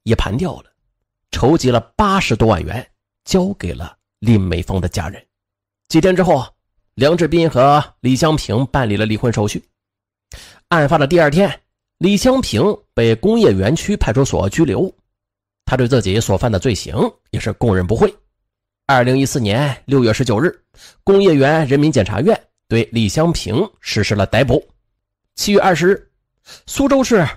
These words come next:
某中级人民法院审理此案，李香平犯故意伤害罪，其情节啊非常严重，判处有期徒刑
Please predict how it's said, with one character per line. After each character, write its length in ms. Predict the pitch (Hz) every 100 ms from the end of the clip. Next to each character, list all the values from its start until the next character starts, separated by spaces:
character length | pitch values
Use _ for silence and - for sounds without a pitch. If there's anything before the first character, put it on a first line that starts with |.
| _
某 340 | - 101 101 151
中 240 | 240 254
级 80 | 196
人 120 | 185
民 120 | 165 208
法 200 | 120 104
院 200 | 226 - -
审 220 | - 120
理 120 | 131
此 140 | -
案， 140 | 135 - _ _ _ - - -
李 120 | 202
香 240 | - 277
平 240 | 277 - 196 -
犯 280 | 185 156 160
故 180 | - 247
意 140 | 170 120
伤 260 | - 269
害 140 | 269 214
罪， 260 | 185 - _ _ _ _ -
其 180 | 226
情 260 | 220 - 208
节 160 | 127 160
啊 240 | 156 - _
非 180 | 262
常 220 | 254 208 214
严 300 | 135 165 247
重， 160 | 285 - _ _ _ _ -
判 200 | 277 196
处 160 | -
有 140 | 92 87
期 140 | 147
徒 120 | 120
刑 380 | 127 - 131 247